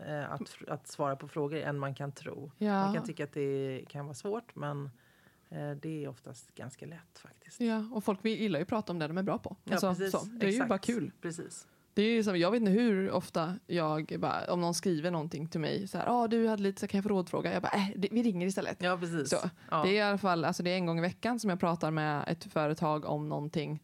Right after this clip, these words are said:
Speaker 2: där jag bara säger, "Nej, men gud, ta lite frågor, det är inga problem."
Speaker 1: Precis.
Speaker 2: Eh, och sen så, så, "Hör av dig när det är mer", för det är ju skitkul. Och
Speaker 1: Ja,
Speaker 2: då vet jag att jag
Speaker 1: samma
Speaker 2: påverkar
Speaker 1: här.
Speaker 2: lite, liksom.
Speaker 1: Ja.
Speaker 2: Då, då s-, putsar jag ut lite kunskap och de tar med sig det. Alltså, d-, då har jag
Speaker 1: Exakt.
Speaker 2: gjort någonting. Det är ju
Speaker 1: Exakt.
Speaker 2: skitkul, verkligen.
Speaker 1: Ja.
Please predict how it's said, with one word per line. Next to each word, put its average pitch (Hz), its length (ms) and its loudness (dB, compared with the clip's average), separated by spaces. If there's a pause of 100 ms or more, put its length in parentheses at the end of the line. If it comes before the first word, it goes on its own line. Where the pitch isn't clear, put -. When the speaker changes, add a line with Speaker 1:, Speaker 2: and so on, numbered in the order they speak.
(220)
Speaker 2:
där - 80 2
jag 156 140 4
bara 151 80 2
säger, - 120 -4
"Nej, 185 100 2
men 196 100 4
gud, 226 180 2 (240)
ta 233 120 2
lite 277 140 0
frågor, 165 200 2
det 202 100 0
är 247 60 2
inga 190 140 0
problem." 147 240 -4 (120)
Speaker 1:
Precis. 196 240 0
Speaker 2:
Eh, 160 360 4
och 175 100 4
sen 165 220 2
så, 160 160 0
så, - 80 -2
"Hör 220 120 6
av 247 140 4
dig 233 120 2
när 247 80 2
det 254 60 4
är 254 40 4
mer", 180 200 0
för 196 100 0
det 208 60 4
är - 20 6
ju 214 80 4
skitkul. - 460 2
Och 202 60 4
Speaker 1:
Ja, 208 80 6
Speaker 2:
då 220 140 6
vet 220 300 2
jag 160 100 6
att 165 60 0
jag 190 100 4
Speaker 1:
samma 190 120 2
Speaker 2:
påverkar 214 420 4
Speaker 1:
här. 294 80 6
Speaker 2:
lite, 165 240 0
liksom. - 240 -4
Speaker 1:
Ja. 147 240 2 (120)
Speaker 2:
Då, 208 140 4
då 202 120 2
s-, - 180 0 (120)
putsar 220 260 2
jag 170 120 4
ut 269 240 2
lite 247 140 0
kunskap 156 720 2
och 180 60 0
de 165 140 0
tar 220 100 2
med 160 240 0
sig 151 140 0
det. 92 400 2
Alltså, 180 240 4
d-, 175 360 -4
då 180 60 2
har 226 80 4
jag 247 80 4
Speaker 1:
Exakt. 208 100 4
Speaker 2:
gjort 339 180 0
någonting. - 340 -2
Det 160 60 2
är 190 40 2
ju 233 100 2
Speaker 1:
Exakt. - 260 0
Speaker 2:
skitkul, - 220 -2 (120)
verkligen. 233 320 0 (220)
Speaker 1:
Ja. - 60 -20